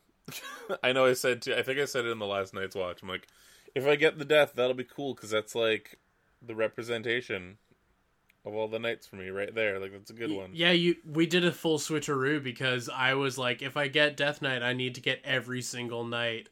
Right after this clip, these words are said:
Speaker 1: Yeah.
Speaker 2: And, yeah.
Speaker 1: No, I'm like, "No,
Speaker 2: And
Speaker 1: I
Speaker 2: I
Speaker 1: think I
Speaker 2: did,
Speaker 1: just"
Speaker 2: I didn't get Death Knight, so I guess I'm not doing Knights of the Synth.
Speaker 1: You're not doing any of them. You're out.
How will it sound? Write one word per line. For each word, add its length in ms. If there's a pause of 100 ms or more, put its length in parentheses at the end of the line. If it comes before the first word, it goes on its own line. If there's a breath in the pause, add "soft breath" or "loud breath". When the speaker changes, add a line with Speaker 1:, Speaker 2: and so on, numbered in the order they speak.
Speaker 1:
Yeah. 180
Speaker 2:
And, 340 (880 soft breath)
yeah. 240 (580 soft breath)
Speaker 1:
No, 220
I'm 100
like, 180
"No, 140
Speaker 2:
And 140
Speaker 1:
I 40
Speaker 2:
I 20
Speaker 1:
think 100
I 40
Speaker 2:
did, 80
Speaker 1:
just" 100
Speaker 2:
I 60
didn't 260
get 200
Death 260
Knight, 240
so 140
I 100
guess 240
I'm 100
not 200
doing 500 (240)
Knights 280
of 80
the 60
Synth. 300
Speaker 1:
You're 120
not 140
doing 180
any 200
of 100
them. 300
You're 160
out. 300